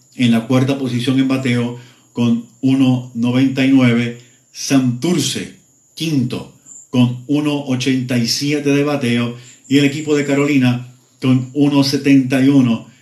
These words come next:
en promedio de bateo. El equipo que más imparables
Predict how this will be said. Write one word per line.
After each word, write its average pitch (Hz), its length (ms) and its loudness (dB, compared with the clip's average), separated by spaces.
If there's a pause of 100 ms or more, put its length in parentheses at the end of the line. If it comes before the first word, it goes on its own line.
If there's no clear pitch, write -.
(200)
en 135 280 2
promedio 131 840 2 (360)
de 135 500 2
bateo. 123 560 0
El 151 120 -2
equipo 151 340 -2
que 175 120 -4
más 180 240 -4
imparables 151 880 -2